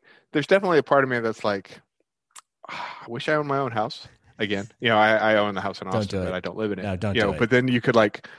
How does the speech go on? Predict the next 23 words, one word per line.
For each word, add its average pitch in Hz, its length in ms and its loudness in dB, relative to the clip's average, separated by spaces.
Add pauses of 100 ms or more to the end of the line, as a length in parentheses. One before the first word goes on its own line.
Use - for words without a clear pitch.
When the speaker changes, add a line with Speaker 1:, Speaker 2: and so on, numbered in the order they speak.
(400)
Speaker 1:
"Oh, 123 240 -6
I 101 120 -8
could - 180 -12
put 120 160 -4
in 117 100 -4
more 113 180 -4
insulation." 123 640 -8
<laughs> - 60 -8 (340)
Speaker 2:
No, 104 160 -4 (140)
don't 123 160 2
do 95 140 -6
it. - 220 0
It's 117 200 -6
like, 123 180 -2
'cause 135 180 -2
then 147 100 -2
you're 139 100 0
having 117 220 -2
these 104 120 -6
Speaker 1:
I, 214 80 4
Speaker 2:
issues. 120 140 -6
But 170 140 0
I, 180 60 0